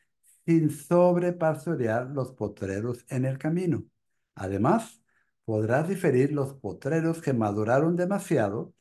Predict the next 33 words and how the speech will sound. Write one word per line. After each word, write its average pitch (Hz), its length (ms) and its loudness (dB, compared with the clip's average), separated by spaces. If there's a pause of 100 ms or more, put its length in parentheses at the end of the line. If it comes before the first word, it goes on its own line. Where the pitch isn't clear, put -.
(400)
para 170 520 -4
usarlos 127 540 -2
en 107 100 -2
la 95 80 -6
época 151 360 -6
fría 127 500 -2
o 127 80 -6
la 101 160 -4
temporada 90 560 -10
seca. 180 420 -8 (420)
Y 107 140 0
esto 175 500 -2 (280)
te 98 140 -6
da 123 360 -4
un 127 140 -2
mejor 131 400 -2
uso 143 320 0
de 120 140 -2
tu 117 200 -8
tierra. - 380 -12 (680)
Espero 175 420 2
que 151 100 2
te 135 120 0
haya 127 120 2
gustado 110 460 0
esto. 196 420 0 (280)
Visita 196 800 2 (160)
W 202 400 2
W - 0 -
W 147 560 2
punto 190 560 -4
R 180 340 4
W 135 720 0